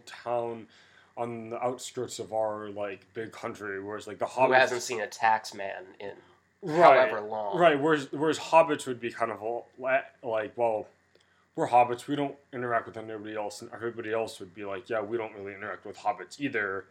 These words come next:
Speaker 2: Mm-hmm.
Speaker 1: The Shire is kind of, like, its own thing. <laughs>
Speaker 2: Right.
Speaker 1: Um, yeah, but I do think that the,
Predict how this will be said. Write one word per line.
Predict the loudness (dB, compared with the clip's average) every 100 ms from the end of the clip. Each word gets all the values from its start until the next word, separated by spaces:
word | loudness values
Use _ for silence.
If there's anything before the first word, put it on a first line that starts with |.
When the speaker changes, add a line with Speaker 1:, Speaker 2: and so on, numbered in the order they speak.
| -10
Speaker 2:
Mm-hmm. | -8 -8 -10 -8
Speaker 1:
The | -4
Shire | 6 8 8 6
is | 0
kind | -4 -6
of, | -4
like, | -6
its | -8 -8
own | -8 -8 -8 -12 -18 _ _ -6
thing. | -4 -4 -4 0
<laughs> | 0 0
Speaker 2:
Right. | -2 -2 -2 -18 -20 -6 10
Speaker 1:
Um, | 12 12 10 6 -4 -14 _ _ _ _ _ _ _ _ _
yeah, | -4 0 0 -2 6
but | 8 10
I | 6
do | 2 -4
think | 2 2 4
that | 2 0 -2
the, | -6 -4 -6 -8